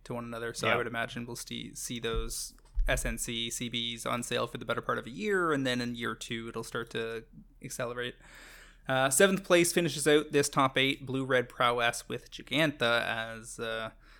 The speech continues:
Speaker 1: as that third companion. Now over in Pioneer, things were getting spicy. Blue Black Control was two, I thought, yeah, es-, Esper Control, I guess, was in eighth. Blue Black Control took the whole thing down in first and then also in fifth.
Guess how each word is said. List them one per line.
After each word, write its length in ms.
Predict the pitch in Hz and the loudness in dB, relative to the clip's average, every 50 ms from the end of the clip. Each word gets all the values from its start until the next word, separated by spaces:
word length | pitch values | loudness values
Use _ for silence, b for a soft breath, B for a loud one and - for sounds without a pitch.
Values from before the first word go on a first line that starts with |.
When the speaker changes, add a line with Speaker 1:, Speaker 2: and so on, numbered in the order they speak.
| b b - | b b -10
Speaker 1:
as 140 | - 120 117 | -8 -6 -4
that 220 | - 117 117 - - | -4 -4 -6 -4 -4
third 220 | 123 123 120 - | -6 -6 -6 -6
companion. 540 | - - 113 - 127 127 127 123 117 120 - B B B B B B B - | -8 -12 -6 -4 -2 0 0 0 -2 -2 -4 B B B B B B B 6
Now 140 | 135 143 | 8 10
over 180 | 160 220 226 214 | 10 10 10 8
in 80 | 143 123 | 4 4
Pioneer, 540 | - - 147 143 127 120 123 139 165 147 | 4 4 4 4 4 2 2 2 2 2
things 260 | 120 - 120 120 117 - | 2 0 -2 -4 -4 -2
were 60 | 131 | -2
getting 180 | 120 117 107 | -2 -2 -4
spicy. 520 | 110 - - - 123 170 180 - - - - - - - - - - - - - _ - | -6 -6 -2 0 2 2 2 0 -4 -8 -14 -20 -20 -20 -20 -20 -20 -20 -20 -20 _ -10
Blue 340 | - 113 120 139 208 254 254 | -6 -4 -2 0 0 0 0
Black 440 | 202 - 123 131 139 156 170 - - | 0 0 4 6 6 6 6 4 0
Control 800 | - 139 120 - - - - 123 135 131 110 92 98 127 143 147 - - - - - - | -4 -4 -4 -4 -8 -10 -6 -2 0 0 0 0 -2 -4 -6 -6 -12 -20 -20 -20 -20 -16
was 1160 | - 135 127 120 117 117 117 117 117 113 113 113 113 113 113 113 110 117 - - - - - - - - - - - - - - - - - - - - - - - - | -8 -4 -2 0 2 2 2 0 0 0 0 -2 -2 -2 -4 -4 -6 -8 -8 -8 -8 -8 -10 -14 -20 -20 -20 -20 -20 -20 -20 -20 -20 -20 -20 -20 -20 -20 -20 -20 -14 -8
two, 440 | - - - - - 165 180 214 254 | -6 -4 -4 -2 -2 -2 -2 0 0
I 120 | 214 175 190 | 0 0 0
thought, 280 | 190 302 320 247 - - | 0 -2 -6 -6 -6 -8
yeah, 220 | - 156 147 127 120 | -2 2 4 4 4
es-, 180 | 123 - - - - | 2 0 2 6 8
Esper 260 | 170 170 - - 165 | 8 8 6 4 0
Control, 320 | - 147 131 - 135 123 | -2 -2 0 2 2 2
I 40 | 123 | 2
guess, 160 | 120 117 110 | 0 -2 -4
was 120 | 120 123 123 | -6 -6 -6
in 160 | 123 120 - - | -8 -8 -6 -2
eighth. 320 | - 151 135 117 - - - | 0 0 0 0 -2 -8 -6
Blue 160 | - 131 139 | -4 -4 0
Black 240 | 131 139 135 131 127 | 2 4 4 4 4
Control 320 | - 135 - - 139 131 | 0 -2 -2 -2 -2 -2
took 180 | 131 - 131 - | -2 -4 -8 -8
the 80 | - | -6
whole 200 | 120 135 123 120 | -6 -4 -4 -4
thing 280 | 120 - 120 113 113 110 | -4 -6 -6 -6 -6 -4
down 520 | 113 113 120 123 123 120 120 117 117 113 - | -2 0 0 2 2 2 0 -2 -4 -6 -8
in 140 | - 123 120 | -8 -10 -10
first 500 | - - - - 139 135 135 127 131 - | -10 -8 -4 0 2 2 2 0 -2 -4
and 140 | 127 120 117 | -4 -4 -2
then 100 | 117 113 | -2 -2
also 460 | 107 104 117 117 113 - 123 113 113 | -2 -2 -2 -2 -4 -4 -4 -4 -6
in 240 | - - 110 110 107 | -6 -8 -12 -14 -14
fifth. 720 | - - - - - - - 139 139 139 139 - - - | -18 -20 -20 -20 -6 -2 2 2 2 2 0 -4 -16 -20